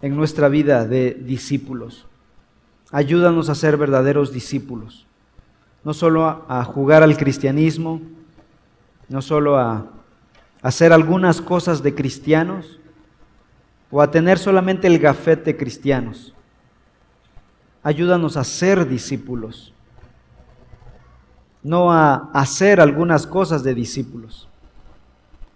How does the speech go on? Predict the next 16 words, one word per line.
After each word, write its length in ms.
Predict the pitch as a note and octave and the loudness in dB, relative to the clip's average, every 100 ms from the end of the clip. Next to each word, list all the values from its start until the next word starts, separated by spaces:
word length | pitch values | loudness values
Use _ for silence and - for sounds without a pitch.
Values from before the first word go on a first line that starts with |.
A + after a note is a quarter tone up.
| _ _ _ _ _ | _ _ _ _ _
Ayúdanos 600 | C#3+ C#3 E3 D3+ B2+ A2+ | -4 -2 -2 -2 -4 -8
a 100 | A#2 | -10
ser 420 | - - G3+ F3 | -8 -4 -4 -4
tus 400 | C#3 - G#3+ E3+ | -8 -10 -8 -8
discípulos, 680 | B2+ - C#3+ - B2+ A#2 - | -10 -14 -14 -14 -14 -14 -14
Padre. 340 | B2 A#2 C3 - - - _ _ _ _ _ _ _ _ _ _ _ _ _ | -14 -14 -16 -18 -18 -18 _ _ _ _ _ _ _ _ _ _ _ _ _
Danos 340 | D3 D3+ D#3 | 0 0 0
la 100 | D3 | 0
gracia, 540 | C3+ C#3+ D3+ C#3 C3+ A#2+ | 0 2 0 -2 -6 -4
Padre 280 | A#2+ A#2+ A#2 | -4 -4 -6
Celestial. 480 | A#2 A2+ A2 C3+ | -8 -8 -6 -2
Esto 160 | E3 E3+ | -2 -4
es 100 | G#3 | -8
imposible 600 | G3+ F3+ E3 - F#3 E3+ | -8 -8 -8 -8 -8 -6
para 240 | C#3+ B2 | -6 -8
nosotros. 720 | A#2+ A#2 - - - - _ | -8 -12 -16 -18 -20 -20 _